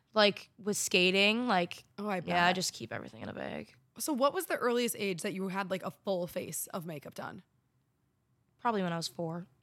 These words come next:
Speaker 2: Oh my gosh.
Speaker 1: Yeah, when, when you're, like, super, oh my God, I bet I could find a picture. I'll look and talk at the same time. But, like, when you're, like, super little, they, like, it's so funny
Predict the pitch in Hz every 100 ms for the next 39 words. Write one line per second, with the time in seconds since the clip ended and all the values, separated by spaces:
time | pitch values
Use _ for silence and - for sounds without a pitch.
0 | _ 220 262 294 285 277 269 277 262 180
1 | 151 - 208 202 190 185 - 202 202 202
2 | - - 214 220 220 208 185 - 226 208
3 | 208 - 196 180 165 175 196 254 277 -
4 | 170 - 160 165 160 190 226 180 160 170
5 | 170 165 165 - 160 - 165 156 - -
6 | - - - 226 226 226 226 220 202 190
7 | 175 - 233 226 214 180 165 170 220 254
8 | 208 196 185 - _ _ _ _ _ -
9 | 220 - 214 214 - 175 175 208 247